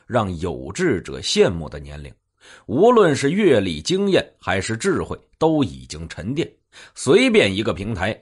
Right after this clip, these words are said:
都能让他发挥耀眼光热。木华黎制定了无懈可击的战略，由西向东，先攻金国上京临皇府。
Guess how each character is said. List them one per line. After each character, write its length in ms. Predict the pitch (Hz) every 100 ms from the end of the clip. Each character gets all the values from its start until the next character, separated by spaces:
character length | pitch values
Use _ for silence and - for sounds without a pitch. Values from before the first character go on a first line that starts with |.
| _
都 240 | - 175 165
能 200 | 127 101
让 160 | 107 78
他 140 | 92
发 260 | 92 104 95
挥 240 | 104 104
耀 360 | 135 185 98 80
眼 260 | 67 67 -
光 240 | - 120 127
热。 120 | 131 - _ _ _ _ _ _ _ _ _
木 260 | - 139 135
华 220 | 113 135
黎 180 | 135 143
制 240 | 139 135
定 180 | 120 113
了 80 | 101
无 320 | 95 110 202
懈 240 | 208 143 85
可 300 | - 78 67
击 220 | - 180
的 120 | -
战 260 | 87 92 73
略， 160 | 64 - _ _ _
由 280 | 95 185 247
西 200 | 214 226
向 240 | 175 131
东， 220 | 139 208 - -
先 400 | - - 269 247
攻 280 | 208 220 202
金 260 | 214 220 180
国 180 | 147
上 320 | 196 190 143 123
京 280 | 180 180
临 240 | 123 180 220
皇 240 | 135 208
府。 420 | 165 62 104 -